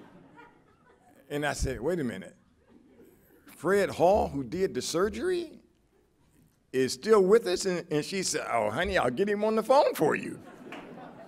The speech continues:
And so she picked up the phone and dialed Fred Hall, and he said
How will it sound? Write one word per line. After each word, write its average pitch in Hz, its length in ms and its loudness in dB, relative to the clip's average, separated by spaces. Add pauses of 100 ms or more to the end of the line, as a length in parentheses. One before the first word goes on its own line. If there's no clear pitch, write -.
(160)
And 160 120 -2
so 190 240 2
she 170 240 -4
picked 208 260 0
up 214 180 4
the 190 80 2
phone 226 560 4
and 180 320 -2
dialed 202 720 2 (1600)
Fred 214 360 4
Hall, 202 760 6
and 165 180 -4
he 196 240 -6
said 170 640 2